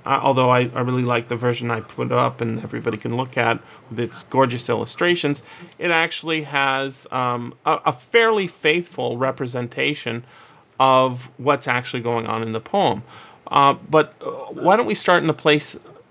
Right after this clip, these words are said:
of the first thing that's absent, which is the Christmas tree. Although our Saint Nick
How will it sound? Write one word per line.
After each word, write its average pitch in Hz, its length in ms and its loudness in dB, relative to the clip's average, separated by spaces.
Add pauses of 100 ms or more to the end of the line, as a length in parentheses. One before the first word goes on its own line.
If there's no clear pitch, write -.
(220)
of 135 120 2
the 127 80 -2
first 165 320 -2
thing 139 160 -2
that's 117 180 -4
absent, 123 580 -4 (640)
which 139 260 -2
is 131 260 2
the 156 80 0
Christmas 139 420 -4
tree. - 300 -6 (960)
Although 165 520 2 (380)
our 135 560 4 (120)
Saint 131 280 -6
Nick 131 300 0